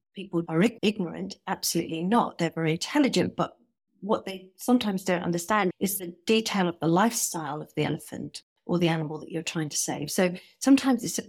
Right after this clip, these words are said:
just about educating people so they're not afraid of the animals anymore. They know how to be around them. They know what they need. They know what they don't like so that they can stay safe. And as I say,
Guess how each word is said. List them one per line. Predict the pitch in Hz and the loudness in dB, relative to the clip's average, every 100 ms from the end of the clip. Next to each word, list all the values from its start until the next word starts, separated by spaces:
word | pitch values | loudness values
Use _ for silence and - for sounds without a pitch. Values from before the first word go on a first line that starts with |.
| - - | -4 0
just | 226 | 0
about | 202 185 - | 0 -2 0
educating | 196 202 208 196 220 - 214 214 | -2 0 -2 -4 -4 -4 -4 -6
people | 208 214 214 - 208 | -6 -10 -8 -6 -4
so | 196 | -2
they're | 175 151 | -2 -2
not | 175 - | -6 -8
afraid | - - 214 240 | -6 2 4 4
of | 220 | 4
the | 226 | 4
animals | 220 220 214 214 | 4 2 2 2
anymore. | 208 208 202 202 202 - _ - | 2 2 0 -2 -6 -20 _ 2
They | |
know | 190 190 | 4 4
how | 190 190 | 2 0
to | 180 | 2
be | 170 | 4
around | 156 190 220 220 220 | 4 4 4 6 4
them. | 214 214 220 - _ - _ - | 2 0 0 -6 _ -20 _ 2
They | 175 | 6
know | 170 | 6
what | 165 - | 4 4
they | 170 | 4
need. | 185 214 214 202 | 6 6 4 4
They | 170 | 4
know | 165 | 4
what | 156 - | 0 0
they | 160 160 | 0 2
don't | 185 165 - | 4 2 2
like | 180 220 220 214 - | 0 2 2 2 0
so | - 175 | 0 2
that | 147 - | 2 2
they | 214 | 0
can | 214 202 | 2 2
stay | 175 - 160 | 2 2 0
safe. | 156 - 135 151 180 - _ _ _ _ _ _ | 0 -4 -6 -8 -10 -18 _ _ _ _ _ _
And | 208 220 - | 0 2 0
as | 214 | 0
I | 214 | 0
say, | - 247 180 | 4 4 2